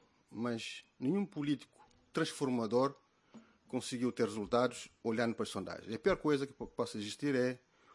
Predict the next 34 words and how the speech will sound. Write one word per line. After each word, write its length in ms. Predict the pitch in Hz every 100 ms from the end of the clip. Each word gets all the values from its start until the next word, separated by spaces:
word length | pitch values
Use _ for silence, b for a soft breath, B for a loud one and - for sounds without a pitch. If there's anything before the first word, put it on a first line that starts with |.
| b -
um 120 | 117
político 320 | 107 117 127
que 60 | -
está 120 | 123
preocupado 640 | 113 110 110 127 127 120
com 360 | 123 117 117 113 -
as 100 | 107
sondagens 500 | - 107 120 120 120
a 40 |
cada 220 | 120 135 127
dia. 320 | 123 92 -
Tem 200 | - 143
que 100 | 208
apresentar 380 | 214 - - 131
resultados 400 | 135 135 151 180
no 80 | 202
final 220 | - 151
do 60 | 175
mandato, 400 | 190 160 135 -
como 140 | 113
é 40 | 170
óbvio, 220 | 139 107
não 80 | 123
é? 140 | 170 - _ b b b b b
Mas 120 | -
não 100 | 95
pode 340 | 107 120 120 135
estar 240 | - 135
muito 180 | 127 139
preocupado 500 | 127 110 123 123 120 B B B _ _ _ _ _ _ - -
com 160 | 123
as 100 | 120
sondagens, 560 | - 123 120 131 131 131
porque 500 | - 135 151 147 139